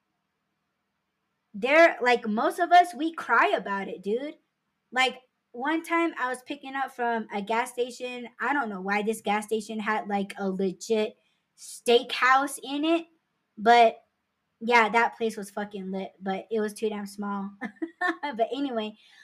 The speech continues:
a lady was crying to herself, and I asked her, I was like, "Ma'am, are you okay? Like, is everything all right?" And she was like, "Oh my gosh," she said,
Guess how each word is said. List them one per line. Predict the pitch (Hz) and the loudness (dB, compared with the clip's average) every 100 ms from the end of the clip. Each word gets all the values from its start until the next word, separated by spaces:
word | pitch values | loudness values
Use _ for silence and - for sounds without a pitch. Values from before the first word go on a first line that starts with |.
| _ _ | _ _
a | 247 262 | 2 2
lady | 254 247 294 359 330 233 208 208 - _ _ _ | 0 -4 -2 0 -2 -4 -6 -8 -12 _ _ _
was | 233 233 | 0 0
crying | - - 262 269 285 208 190 190 - | -2 -2 2 4 2 -2 -4 -6 -8
to | 269 | -4
herself, | 277 277 285 247 190 190 _ _ _ _ _ | -2 -2 2 2 0 -6 _ _ _ _ _
and | 247 247 233 | -4 -2 -2
I | 226 233 | -2 0
asked | 240 269 302 | 2 2 2
her, | 247 | 0
I | 233 | 0
was | 233 | 0
like, | 226 202 | -2 -2
"Ma'am, | 226 254 277 | -4 -4 -2
are | 262 | -4
you | 262 262 | -6 -8
okay? | 262 247 269 311 - | -6 -6 -6 -8 -8
Like, | 226 220 | -4 -2
is | 220 | 0
everything | 226 240 240 240 | -2 -2 -6 -4
all | 240 | -2
right?" | 269 294 _ _ _ _ _ _ _ _ _ | -2 -4 _ _ _ _ _ _ _ _ _
And | 262 269 254 240 233 - | -4 -2 -2 -6 -8 -12
she | - | -4
was | 294 285 269 | 0 0 0
like, | 240 240 - | 0 0 -2
"Oh | 254 277 | -6 -2
my | 269 | -2
gosh," | 262 262 254 | 0 0 0
she | 254 | -8
said, | 233 233 233 | 0 2 2